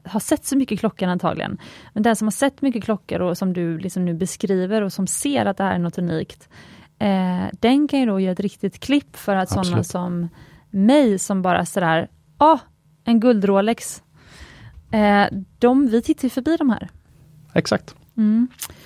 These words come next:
Speaker 1: Så, eh, ja, det är därför det är kul med kunskap, för att då kan man göra klipp.
Speaker 2: Så är det.
Speaker 1: Okej, dina tre klo-, klockklassiker nu då. Om du skulle drömma fritt, eh, och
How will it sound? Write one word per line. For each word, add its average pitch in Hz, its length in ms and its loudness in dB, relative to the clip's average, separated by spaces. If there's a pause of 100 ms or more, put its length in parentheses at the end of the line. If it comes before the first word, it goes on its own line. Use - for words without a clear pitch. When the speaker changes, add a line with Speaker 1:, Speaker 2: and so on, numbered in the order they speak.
(240)
Speaker 1:
Så, 220 500 -4
eh, 214 300 2
ja, 254 240 6
det 269 60 2
är - 20 2
därför 262 280 2
det 320 100 2
är 277 200 -2
kul 254 200 -2
med 214 120 0
kunskap, 208 640 0
för - 160 -8
att 220 140 -6
då 233 120 -6
kan 262 160 -6
man 254 120 -2
göra 208 160 -2
klipp. - 300 -12 (680)
Speaker 2:
Så - 160 0
är 127 80 6
det. 139 120 2 (1080)
Speaker 1:
Okej, 320 280 4
dina 277 280 6
tre 240 200 4
klo-, - 320 0 (220)
klockklassiker - 1160 -2
nu 196 180 2
då. 185 320 -2
Om 220 140 0
du 247 120 4
skulle 254 280 2
drömma 214 500 2
fritt, - 580 -6
eh, 196 440 0
och 190 240 -2